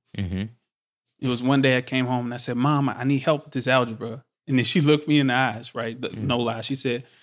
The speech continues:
Speaker 2: "Baby, they ain't teach algebra when I was in school." So I do see a different wave of
Speaker 1: Sh-
Speaker 2: understanding
Speaker 1: Sure.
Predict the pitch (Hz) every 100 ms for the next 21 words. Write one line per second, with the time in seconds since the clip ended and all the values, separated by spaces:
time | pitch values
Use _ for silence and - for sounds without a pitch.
0 | _ - 131 127 117 127 127 113 123 110
1 | 110 110 110 107 107 101 104 101 - 92
2 | 131 - _ _ _ _ _ _ _ _
3 | _ _ _ _ _ - 131 123 127 143
4 | 180 - 180 147 135 127 147 151 123 131
5 | 139 139 123 120 - 131 123 113 - -
6 | 131 139 160 185 202 110 127